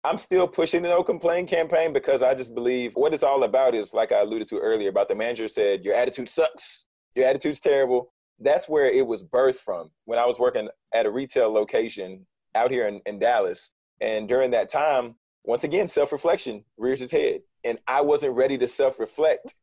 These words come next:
She said, "Your attitude's terrible." I said, "No, it's not. Your attitude's terrible." <laughs> I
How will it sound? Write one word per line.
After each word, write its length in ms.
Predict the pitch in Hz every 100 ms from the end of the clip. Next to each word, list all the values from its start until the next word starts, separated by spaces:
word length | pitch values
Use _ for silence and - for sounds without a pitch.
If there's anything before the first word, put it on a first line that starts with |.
| _ _ _
She 180 | - 147
said, 200 | 139 131
"Your 140 | 123 127
attitude's 360 | 131 139 131
terrible." 520 | - 139 139 151 156 _
I 60 | -
said, 260 | - 101 -
"No, 160 | 214
it's 140 | - -
not. 200 | 85 82 - _ _ _ _ _
Your 160 | - -
attitude's 400 | 107 - 80 73
terrible." 440 | - 58 - - _
<laughs> 140 | _ - 359 339 - 247 _ _ _
I 80 | _